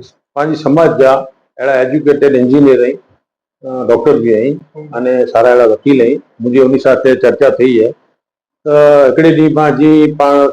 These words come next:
Speaker 1: સમાધાન જે પંચ જો કેમ્પ રખો તા,
Speaker 2: હા.
Speaker 1: એની રીતે એકડે દી મુજો વિચાર હે કે પણ છોકરે કે બી જરૂરતમંદ છોકરા જો એવર પાસ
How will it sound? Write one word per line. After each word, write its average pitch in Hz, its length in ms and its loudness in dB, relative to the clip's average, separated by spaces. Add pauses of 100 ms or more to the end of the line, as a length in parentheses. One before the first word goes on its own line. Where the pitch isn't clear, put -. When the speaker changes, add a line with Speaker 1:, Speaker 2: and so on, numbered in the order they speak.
Speaker 1:
સમાધાન 156 380 2
જે 151 80 2
પંચ 143 340 -4
જો 143 240 2
કેમ્પ 135 360 -4
રખો 147 300 0
તા, 113 200 -2 (200)
Speaker 2:
હા. - 180 -14 (180)
Speaker 1:
એની 156 160 0
રીતે 151 160 0
એકડે 165 300 2
દી 160 140 2
મુજો 143 260 2
વિચાર 131 400 2
હે 117 80 2 (560)
કે 131 640 2
પણ 127 300 -2
છોકરે 147 360 0
કે 147 120 2
બી 139 320 -2 (580)
જરૂરતમંદ 143 560 0
છોકરા 127 300 0
જો 120 240 0
એવર 127 160 2
પાસ 123 280 0